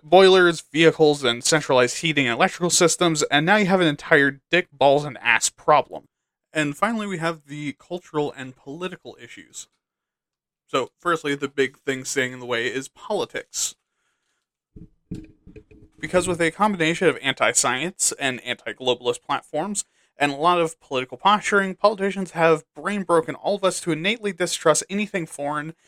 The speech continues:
and anything a scientist say because they're gay leftists trying to groom your children, make them communists, and turn your grandchildren brown. But also, it's lobbying from the indus-, from the energy industry, 'cause the people with an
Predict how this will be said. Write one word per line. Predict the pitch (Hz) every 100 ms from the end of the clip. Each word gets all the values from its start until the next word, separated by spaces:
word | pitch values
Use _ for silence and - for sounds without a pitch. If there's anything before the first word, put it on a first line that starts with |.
| _ _
and | 151 196
anything | 214 170 175
a | 143
scientist | 139 127 135 -
say | 214 208
because | 175 160 139
they're | 127
gay | 127 151
leftists | 147 131 123 127
trying | - 139 135
to |
groom | 131 120
your | 123
children, | - 226 226 202 196 - _ _ 156
make | 156
them | 139
communists, | 156 180 175 165 160 139
and | 139 139
turn | 147 143 139
your | 131
grandchildren | 127 123 123 123 107 123 135
brown. | 151 175 82 62 _ _ _ _ _ _ _ _ _ _ _ _ _ _ _ _ _ _ _ _ _ _ _ _ -
But | 160 -
also, | 214 - 175 165 220 - _ _
it's | 139 139
lobbying | 131 143 156 151 147 143
from | 156
the | 160 190
indus-, | 190 156 - - _ _
from | _ 147
the | 147 143
energy | 185 196 151 127
industry, | 104 101 - - - _ _ _ _ _ _ _
'cause | 151
the | 151
people | 202 208 196
with |
an | 160